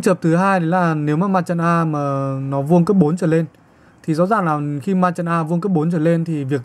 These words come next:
tính các phần bù đại số là rất là khó khăn. Bởi vì, à, chúng ta phải tính, à, đến mười sáu cái phần bù đại số mà nó là các cái, à, định thức cấp ba thì, à, chúng ta mới, à, xây dựng được ma trận A sao.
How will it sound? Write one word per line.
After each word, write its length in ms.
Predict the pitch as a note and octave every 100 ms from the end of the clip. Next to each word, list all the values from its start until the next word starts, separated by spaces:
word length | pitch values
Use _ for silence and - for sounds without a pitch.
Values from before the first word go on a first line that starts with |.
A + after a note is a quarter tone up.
| -
tính 180 | C#3+
các 100 | E3
phần 140 | G3 E3+
bù 100 | C#3
đại 120 | D#3
số 260 | D3+ C3+ D#3+
là 120 | F3
rất 140 | F#3+
là 100 | G#3+
khó 160 | - C#3
khăn. 220 | F3 E3 - - - - - -
Bởi 100 | E3
vì, 220 | C3 C#3+ C#3+
à, 240 | C#3 C3+
chúng 160 | B2+ D#3
ta 80 |
phải 100 | E3
tính, 340 | B2+ C#3 C#3 E3+
à, 220 | F#3 F3+
đến 320 | E3 C#3 D#3
mười 160 | E3+ C#3+
sáu 380 | D#3 C#3+ D3 E3+
cái 100 | F#3+
phần 180 | F#3 E3
bù 100 | D3+
đại 120 | D#3
số 520 | D3+ C#3 C#3+ D#3+ G3+ - - - - - - -
mà 360 | C#3+ C#3 C#3
nó 140 | C#3 C#3+
là 120 | F3+
các 240 | D#3+ G#3+ G#3
cái, 180 | G3
à, 180 | G3 F#3+ F#3 F#3 F#3 - - - -
định 220 | F3 F3+
thức 180 | A3 B3+ _ _
cấp 120 | -
ba 280 | G3 F3+ F3+ - _ _ _ _ -
thì, 180 | D3 C#3+
à, 60 |
chúng 180 | C3+ D3+
ta 100 | E3+
mới, 340 | D#3 D3 C#3+ D#3+
à, 100 | E3+
xây 140 | F3+
dựng 180 | E3+ F3
được 80 | D3
ma 140 | D3+
trận 180 | D3+ D#3
A 60 |
sao. 280 | D3 D#3 D3